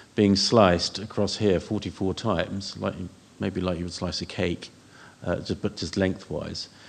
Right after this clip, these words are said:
each s-, section of that is then bent round on itself to create, uh, a very distinct shape, and each one of the forty-four has its own,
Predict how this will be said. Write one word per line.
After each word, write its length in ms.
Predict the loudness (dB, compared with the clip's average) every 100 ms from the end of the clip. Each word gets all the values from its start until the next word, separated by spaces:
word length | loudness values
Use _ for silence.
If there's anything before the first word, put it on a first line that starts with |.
| -20 -6
each 240 | 0 0 0
s-, 200 | -4 -8 -8
section 480 | 0 0 0 -4 -2
of 100 | -2
that 260 | -2 -4
is 120 | -6
then 240 | -2 -2 0
bent 300 | 0 -2 -2
round 240 | -4 -4
on 120 | -6
itself 400 | -8 -8 -8 -10 -14
to 80 |
create, 580 | -16 -8 -4 -6 -8 -14 -16 -20 _ -14 -8
uh, 260 | -6 -6 -6
a 80 |
very 280 | -6 0 0
distinct 640 | 0 -4 0 0 -2 -10 -20 -8
shape, 460 | -2 -2 -2 -10 -20 -20 -20 -12
and 160 | -6 -2
each 320 | -2 -4 -2
one 140 | 2 2
of 80 |
the 60 | 0
forty-four 560 | -4 -4 -4 -4 -2 0
has 160 | -2
its 120 | -4
own, 440 | 0 2 2 0